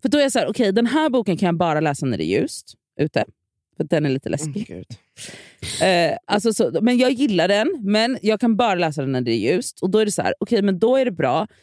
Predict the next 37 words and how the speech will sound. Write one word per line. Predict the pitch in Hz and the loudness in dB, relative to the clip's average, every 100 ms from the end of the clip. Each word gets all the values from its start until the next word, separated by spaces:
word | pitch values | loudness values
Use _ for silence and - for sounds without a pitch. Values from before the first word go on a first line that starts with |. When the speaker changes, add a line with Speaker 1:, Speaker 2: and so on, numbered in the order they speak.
| _ | _
Speaker 1:
Men | - 202 | -2 2
sen | 233 254 - | 2 0 0
kommer | 277 269 | 0 2
jag | 262 | 0
på | 208 | 0
att | 165 185 | 0 0
jag | 170 | 0
bara, | 170 | 0
fast | 165 202 - | 0 -2 0
jag | 175 - | -2 0
är | 214 220 | 0 2
ju | 233 | 0
också | 240 190 - 180 | 0 -2 -4 -4
på | 180 | -2
en | 165 | -2
herrgård | 147 185 156 160 180 226 - | 0 0 0 0 0 -2 -2
i | 185 180 | 0 2
en | 170 160 | 2 2
miljö | 151 147 139 135 135 139 - _ _ _ _ - | 0 2 2 2 2 0 -4 _ _ _ _ -2
där | 180 156 151 | 0 2 0
det | 147 | 0
eventuellt | 170 170 170 151 | 0 0 0 -2
kan | - | 0
bli | 160 147 | 0 2
lite | 143 | 0
spooky, | - - 143 - 202 | -6 -2 -2 0 -2
så | 202 180 | 0 -2
då | 170 196 | -2 0
kanske | 240 208 165 170 | 0 0 0 -2
jag | |
inte, | 175 165 - | -2 -4 -2
ja, | 196 | -2
då | 185 | 0
tar | 233 | 0
jag | 269 | 0
inte | 233 | 0
med | 170 185 | 0 2